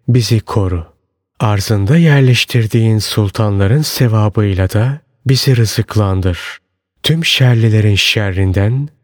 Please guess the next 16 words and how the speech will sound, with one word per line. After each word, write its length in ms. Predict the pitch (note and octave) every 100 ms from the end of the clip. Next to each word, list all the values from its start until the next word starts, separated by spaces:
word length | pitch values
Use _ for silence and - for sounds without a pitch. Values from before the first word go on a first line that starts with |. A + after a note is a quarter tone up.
| _
facirlerin 880 | - A#2 G#2+ G#2 A2+ G2+ F#2+ A2+ D3
tuzaklarından, 1120 | - G#2+ G#2+ - G#2+ G2+ F#2+ F#2+ G2+ B2+ D#3 - _
ibadının 880 | - A2 G#2 G#2 G2+ G#2 G2+ D#3 D3+
ve 240 | C3+ A#2+
biladın, 800 | A2 G2+ G2 F#2 F2+ G2+ A#2 C#3 - _ _ -
kulların 640 | A2 G2+ G2 G#2 D3+ D3
ve 280 | C#3 C3+ A2
beldelerin 600 | G#2 G#2 A2 G2+ G2+ D3
şerrinden, 920 | - - G#2+ F#2+ F#2+ F#2 G2 B2+ D3+ _ -
alnındaki 720 | A2 G#2 G#2 G2 G2 - F3+
perçeminden 880 | F3 C#3 B2 - A#2 A2+ A2 G#2+ G#2
tuttuğun, 760 | - G#2+ - - G2 A2 C#3+ D#3+ _ _ -
yürüyenlerin 760 | G#2 G#2+ G#2+ G#2+ G2+ G2+ A#2+
şerrinden 840 | D3 - C#3+ C3 C3 A#2+ B2 A#2+ A#2
bizleri 500 | A2+ - A#2 G2+ G2
koru. 420 | - G#2+ F2+